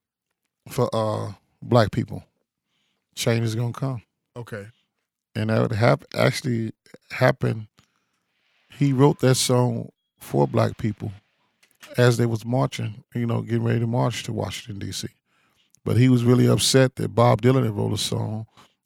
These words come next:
Speaker 1: and Bob Dylan's song was getting more juice than his, because he was, he, he was upset with the powers that be wasn't pushing his song. And it really wasn't until, uh,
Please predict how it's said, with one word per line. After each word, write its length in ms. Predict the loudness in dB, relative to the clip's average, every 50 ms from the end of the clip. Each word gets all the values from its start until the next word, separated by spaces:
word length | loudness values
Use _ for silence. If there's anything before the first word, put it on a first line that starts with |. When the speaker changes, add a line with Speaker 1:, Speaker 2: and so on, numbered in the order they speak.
| _ _ -16
Speaker 1:
and 120 | -10 -2
Bob 240 | 2 2 2 2 2
Dylan's 280 | 2 2 2 2 0 -2
song 300 | -4 -4 -4 -4 -6 -6
was 180 | -8 -8 -6
getting 200 | -6 -6 -4 -4
more 160 | -4 -4 -4
juice 320 | -4 -2 -2 -2 -2 -2 -6
than 120 | -6 -4
his, 420 | -4 -2 -4 -4 -6 -8 -12 -18 _ _ _ _ _ _ _ _ _ _ _ _ _ _ _ -20 _ _ _ _ _ -14 -12
because 400 | -10 -4 0 0 0 0 -2 -4
he 100 | -4 -4
was, 200 | -4 -6 -6 -6
he, 200 | -6 -4 -4 -4
he 160 | -4 -4 -4
was 160 | -2 -2 0
upset 460 | 0 0 -2 -2 0 0 0 0 0
with 240 | -4 -4 -4 -4 -6 _ _ _ _ -20 _ _ _ _
the 100 | -10 -6
powers 380 | 0 2 4 4 4 2 0 -4
that 80 | -2
be 200 | 0 2 2 2
wasn't 320 | 2 2 0 0 -2 -2 -2
pushing 300 | -2 -2 -2 -2 -2 -2
his 140 | -2 -2 -2
song. 360 | -2 -2 -2 -2 -4 -6 -12 _ _ _ _ _ _ _ _ _ _ _ _ _ _ _ _ _ _ _ _ -4
And 380 | -2 0 0 -2 -4 -8 -12 -14 _ _
it 100 | -2 0
really 460 | 4 6 6 6 6 6 4 2 0 -2
wasn't 640 | -4 -2 4 6 6 6 6 4 2 0 -2 -4 _ _
until, 640 | -14 -12 -8 -4 -2 0 0 2 0 -2 -4 -6 -10 _ _ _ _ _ _ _ _ _ -4
uh, 440 | -2 0 0 0 -2 -4 -4 -8